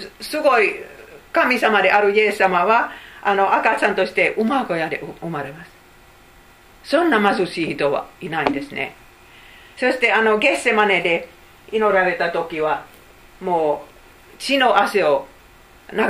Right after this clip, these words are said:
されたんです。なぜかというとね、その時一番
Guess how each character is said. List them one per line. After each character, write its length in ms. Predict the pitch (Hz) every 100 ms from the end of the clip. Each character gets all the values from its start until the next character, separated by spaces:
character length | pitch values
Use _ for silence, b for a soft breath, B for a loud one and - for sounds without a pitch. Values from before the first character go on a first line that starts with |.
| 185
さ 120 | -
れ 100 | 127
た 100 | 135
ん 40 |
で 80 | 131
す。 100 | 220
な 140 | 269 359
ぜ 120 | 240
か 140 | 175
と 100 | 170
い 100 | 151
う 100 | 147
と 100 | 143
ね、 160 | 139 143
そ 160 | 311
の 140 | 320 233
時 500 | 202 - 147 139 -
一 320 | - - 226
番 280 | 196 170